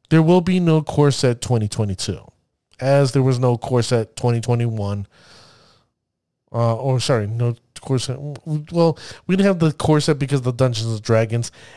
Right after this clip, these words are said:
And guess what? This upcoming year in two thousand twenty-two, we're not gonna get another core set.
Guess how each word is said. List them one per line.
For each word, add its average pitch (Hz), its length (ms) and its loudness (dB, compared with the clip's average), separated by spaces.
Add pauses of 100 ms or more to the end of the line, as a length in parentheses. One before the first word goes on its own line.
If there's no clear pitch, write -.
And 139 160 0
guess 135 240 2
what? 135 160 2
This 123 160 -4
upcoming 139 480 2
year 127 160 4
in 120 80 0
two 135 160 0
thousand 120 300 2
twenty-two, 123 420 2
we're 120 180 0
not 135 440 2
gonna 127 200 0
get 113 140 0
another 107 300 0
core 90 200 -6
set. - 280 -10